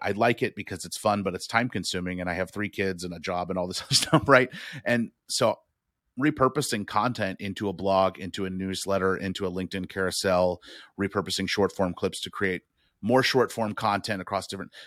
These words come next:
creating Twitter threads, all that stuff from a source piece of material, I could do it, but there are other people that are excellent content marketers who are currently out of work. And now they're going to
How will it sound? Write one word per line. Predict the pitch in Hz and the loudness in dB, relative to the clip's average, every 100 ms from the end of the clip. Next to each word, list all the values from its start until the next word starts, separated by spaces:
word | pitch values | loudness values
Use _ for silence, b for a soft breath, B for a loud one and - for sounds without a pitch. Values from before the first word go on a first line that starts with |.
| B | B
creating | - 113 92 85 | -6 -2 -2 -2
Twitter | - 113 | 0 2
threads, | 104 107 101 | 4 2 2
all | - 110 | 2 2
that | 110 113 | 4 0
stuff | - 95 - - | 0 -2 -4 -8
from | - 95 | -6 -4
a | |
source | 92 123 - | -2 -2 -2
piece | - 104 95 | -2 -6 -4
of | |
material, | 92 - 92 92 101 b b | -6 -4 -2 -2 -2 b b
I | 143 | -4
could | 135 95 | -4 0
do | 160 165 | 4 6
it, | 113 101 _ _ _ - | 6 4 _ _ _ 2
but | 113 110 | 4 4
there | 120 117 | 2 2
are | 117 | 2
other | 139 135 | 0 -2
people | 135 117 117 | -4 -4 0
that | 104 | 0
are | 101 - | 0 0
excellent | 113 - 113 80 | -2 -2 -4 0
content | 110 104 98 | 0 2 0
marketers | 101 107 - 92 92 - | -2 -2 -2 -4 -4 -4
who | 98 | -4
are | 90 | -2
currently | - 135 113 113 | 2 2 4 4
out | 104 | 4
of | 101 | 2
work. | 92 87 90 - _ b b b b b b | 0 0 -2 -8 _ b b b b b b
And | 90 | -2
now | 101 110 113 | 4 6 6
they're | 107 | 2
going | 101 107 107 104 - | 0 0 0 -4 -4
to | 104 98 95 | -2 -2 -4